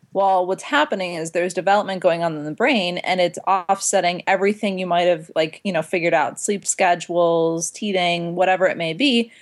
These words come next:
but it's actually the brain growing, and it's very uncomfortable for the baby. So in a sense, she has said it's, like, been her peace of mind to know that, okay, baby's brain is growing, this is happening, whatever, and there's nothing I can do. I'm not a bad mom.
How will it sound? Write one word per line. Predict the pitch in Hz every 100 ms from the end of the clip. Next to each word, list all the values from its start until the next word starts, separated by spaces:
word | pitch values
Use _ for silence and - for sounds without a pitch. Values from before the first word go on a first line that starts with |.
| _ -
but | 202
it's | 202
actually | 214 220 214
the | 180
brain | 165 170 170 170
growing, | 147 131 147 131
and | 151
it's | 165
very | - 185
uncomfortable | 180 180 180 170 - 190
for | 202 180
the |
baby. | 170 165 170 208 294 - - - _
So | - - 220 190 175 -
in | 214
a | 214
sense, | 208 - 247 202 208 -
she | - 254
has | 226 196 -
said | 185 160 -
it's, | 175 185
like, | 180 175
been | 185
her | 202 208 190
peace | - 185 -
of | 165
mind | 170 151 143 165
to | 208
know | 180 170
that, | 170 -
okay, | 277 - 269 170
baby's | 170 180 185 180 165
brain | - 214 233 226
is | 214
growing, | 208 190 185 180
this | 190 202
is | 196
happening, | - 170 - 175 170
whatever, | 170 180 202 165 165 190 - - _ _ -
and | 196
there's | 208 240 226
nothing | 196 202
I | 180
can | 170 170
do. | 170 175
I'm | 151
not | 165 190
a |
bad | 202 208 196
mom. | 220 240 240 277